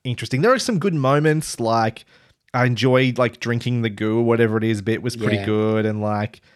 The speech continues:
Speaker 1: there are some ideas. A lot of people have compared this to a Rick and Morty episode, but Rick and Morty goes way harder at being weird. Like,
Speaker 2: Yeah.
Speaker 1: it, uh, it ju-,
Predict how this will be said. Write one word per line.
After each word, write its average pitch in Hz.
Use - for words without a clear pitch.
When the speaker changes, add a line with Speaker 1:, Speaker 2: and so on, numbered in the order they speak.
Speaker 1:
there 175
are 190
some 196
ideas. 131
A 139
lot 160
of 160
people 165
have 147
compared 131
this 127
to 123
a 117
Rick 113
and 110
Morty 110
episode, 110
but 123
Rick 170
and 196
Morty 175
goes 131
way 123
harder 117
at 101
being 104
weird. 90
Like, 117
Speaker 2:
Yeah. 113
Speaker 1:
it, 160
uh, 160
it 160
ju-, 202